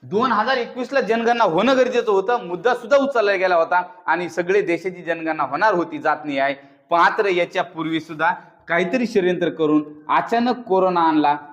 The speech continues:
आणि ह्या कोरोनामध्ये एक महामारी आहे, त्याच्यामुळे इमर्जन्सी लागू करायची आणि इमर्जन्सी लागू करून तुम्हाला घरामध्ये कोंडला आणि कोरोनाच्या नावावर दोन हजार एकवीस जनगणना सुद्धा समाप्त झाली.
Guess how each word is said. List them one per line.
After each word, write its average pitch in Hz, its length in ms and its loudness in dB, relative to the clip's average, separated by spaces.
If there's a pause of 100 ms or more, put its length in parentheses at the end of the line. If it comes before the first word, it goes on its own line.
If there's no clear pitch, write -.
(140)
आणि 165 220 2
ह्या 175 180 2
कोरोनामध्ये 160 800 2 (240)
एक 170 180 0
महामारी 180 600 0
आहे, 156 420 -10 (240)
त्याच्यामुळे 170 680 -4
इमर्जन्सी 202 600 -4
लागू 185 200 -2
करायची 170 560 -8 (120)
आणि 143 200 -6
इमर्जन्सी 175 500 -8
लागू 151 280 -4
करून 143 120 -14
तुम्हाला 143 320 -6
घरामध्ये 156 440 -6
कोंडला 135 340 -4
आणि 156 160 0
कोरोनाच्या 151 600 -4
नावावर 135 460 -2
दोन 147 260 -8
हजार 131 280 -2
एकवीस 131 440 -10 (100)
जनगणना 127 380 -14
सुद्धा 131 340 -2 (480)
समाप्त 151 360 -2
झाली. 123 180 -2